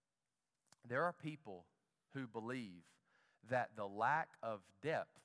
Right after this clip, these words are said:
and precision with God's word is actually the way to be more unified. I've heard this come out of countless pastors' mouth in this area th-, with, with silly slogans like,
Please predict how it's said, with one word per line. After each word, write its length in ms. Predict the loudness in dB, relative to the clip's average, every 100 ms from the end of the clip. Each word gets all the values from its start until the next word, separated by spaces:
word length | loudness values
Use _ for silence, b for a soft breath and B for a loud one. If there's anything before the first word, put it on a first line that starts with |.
| -14
and 180 | -12 -12
precision 800 | -12 -14 -12 -8 -8 -8 -10 -8
with 260 | -6 -6 -2
God's 280 | -2 -2 -4
word 300 | -8 -8 -10 -12
is 120 | -14 -14 -4
actually 520 | -4 -2 -8 -16 -14
the 80 | -12
way 200 | -10 -10
to 80 | -10
be 180 | -14 -16
more 160 | -16 -18
unified. 520 | -18 -20 -18 -18 -20 _ _ _ _ _ _ _ _ _ _ _ _ _ _ _ _ _ _ _ _ _ _ -8
I've 60 |
heard 180 | -6 -6
this 140 | -8 -10
come 180 | -8 -6
out 160 | -6
of 100 | -8 -12 _ _ _ _ -6
countless 360 | -4 -4 -8 -8
pastors' 400 | -8 -8 -10 -18 -12 -4
mouth 260 | -2 -4 -8 -16 -14
in 100 | -12
this 180 | -14 -12
area 280 | -10 -8 -10
th-, 920 | -16 _ _ -20 _ -20 -20 _ _
with, 120 | -12 -10
with 120 | -10 -10 -14 -16 -18 -8
silly 220 | 0 0 0
slogans 580 | -6 -2 -2 -4 -10 -2
like, 260 | 0 0